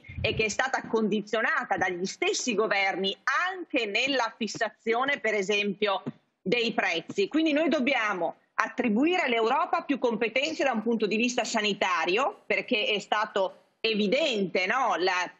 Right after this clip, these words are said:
il ritardo e la fragilità dell'Unione Europea, dopodiché noi abbiamo avuto un'Unione Europea che invece con i settecentocinquanta miliardi di Next Generation E U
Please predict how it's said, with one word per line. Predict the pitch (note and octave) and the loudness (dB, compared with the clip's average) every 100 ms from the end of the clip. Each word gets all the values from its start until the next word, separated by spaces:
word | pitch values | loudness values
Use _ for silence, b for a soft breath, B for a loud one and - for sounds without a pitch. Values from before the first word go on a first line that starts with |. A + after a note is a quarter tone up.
| _ | _
il | A#3 B3+ | 0 0
ritardo | A#3+ B3 C4 C#4 A#3 F#3+ F3+ F#3 F3+ | 0 0 0 0 0 0 0 0 0
e | B3+ B3+ | 0 0
la | A3 - | 0 -2
fragilità | G#3+ G#3 G3+ F#3 G#3 - A#3+ F3+ - _ _ _ | -2 -2 -2 -2 -2 0 0 -2 -8 _ _ _
dell'Unione | A3 G#3+ A3+ A3+ A#3+ A3+ G3 | 0 2 2 2 2 2 0
Europea, | G#3 G3+ G#3 G3+ G3+ F3 F#3 C4+ | 2 2 2 0 0 2 0 0
dopodiché | B3 A3+ A#3 C#4+ D#4 | 0 0 0 0 0
noi | D#4+ C4 | 0 0
abbiamo | G#3 A3 A3 | 0 0 0
avuto | G3+ D4 C4 G3+ F#3 A3 | 2 2 2 0 2 2
un'Unione | G#3+ A#3+ C#4+ | 4 4 2
Europea | A3+ C4+ A#3+ A3 B3+ - | 2 0 0 0 0 -2
che | |
invece | G3 G3+ A#3+ C4+ - - - | -2 0 0 -2 -2 -2 0
con | A3+ B3 G#3+ | 0 2 0
i | G3 | -4
settecentocinquanta | F#3+ F#3+ - B3+ A#3 G#3 G#3+ G3+ A3+ A3 G#3+ | -6 -4 -2 0 -2 -2 -2 0 0 0 2
miliardi | G#3 A#3 A#3+ G#3+ F3+ | 2 2 2 2 0
di | |
Next | F3+ A#3 A#3 - | 0 -2 -2 -4
Generation | G3+ G#3 A#3 A3+ - G#3+ | -2 0 0 -2 -2 0
E | D4 G3+ | 0 2
U | G#3+ | 0